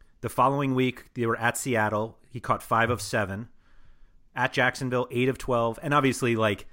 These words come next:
nine is very close to ten. This is just some stupid ran-, round number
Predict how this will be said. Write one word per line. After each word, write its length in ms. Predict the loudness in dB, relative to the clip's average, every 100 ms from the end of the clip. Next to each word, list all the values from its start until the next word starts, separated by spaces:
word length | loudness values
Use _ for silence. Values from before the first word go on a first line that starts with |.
| -2
nine 320 | 4 6 6
is 120 | 2
very 200 | 2 2
close 260 | 2 -2 -2
to 100 | -6
ten. 220 | -4 -4
This 100 | -6
is 40 | -6
just 140 | -6
some 140 | -6 -6
stupid 420 | -4 -4 -4 -6
ran-, 260 | -4 -6 -8
round 560 | -10 -6 4 6 6
number 420 | 4 0 0 -4